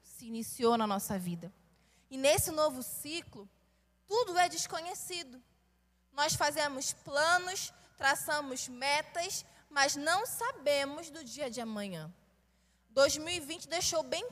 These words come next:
claro isso pra gente, que nós não sabemos o dia de amanhã. E eu pensei assim, eu, Luanjo, tá?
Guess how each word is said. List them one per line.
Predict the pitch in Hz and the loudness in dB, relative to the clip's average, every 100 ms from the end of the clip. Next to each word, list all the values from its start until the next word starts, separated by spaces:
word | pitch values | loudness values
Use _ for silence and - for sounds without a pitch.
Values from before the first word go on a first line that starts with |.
| - | -10
claro | - 302 370 302 | 0 4 4 4
isso | 302 - | -2 -8
pra | 285 285 269 | -4 -2 -2
gente, | 247 214 196 202 - 190 _ - | -2 -4 -6 -10 -12 -14 _ -20
que | 262 | -4
nós | 277 285 | -2 -2
não | 254 254 294 403 | -2 4 6 6
sabemos | - 605 349 233 190 180 180 - - _ | 2 -2 0 -2 -2 -4 -6 -10 -12 _
o | 233 | -20
dia | 196 202 196 | -18 -14 -12
de | 202 | -10
amanhã. | 190 185 175 175 _ _ _ _ _ _ _ _ _ _ _ _ _ _ _ _ | -10 -10 -12 -16 _ _ _ _ _ _ _ _ _ _ _ _ _ _ _ _
E | 269 | 6
eu | 311 349 | 6 8
pensei | 349 320 320 339 311 | 6 4 0 2 2
assim, | 330 - 262 247 - - | 0 -2 -2 -2 -6 4
eu, | 220 226 | 8 8
Luanjo, | 202 220 208 175 160 170 | 6 2 2 4 2 -2
tá? | 170 175 247 | -2 -2 -2